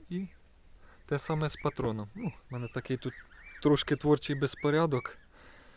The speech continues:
Якби це саме, там після віброізоляції, тому не сильно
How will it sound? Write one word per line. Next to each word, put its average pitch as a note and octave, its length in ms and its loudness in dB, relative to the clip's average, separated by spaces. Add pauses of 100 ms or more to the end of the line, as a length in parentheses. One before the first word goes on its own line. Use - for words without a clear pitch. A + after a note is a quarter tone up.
(640)
Якби A#2+ 360 -2
це B2 200 -4
саме, A#2+ 500 0 (160)
там B2+ 220 -8
після C3+ 260 -4
віброізоляції, C3 880 2
тому B2 260 -4
не A#2+ 120 0
сильно B2 400 -2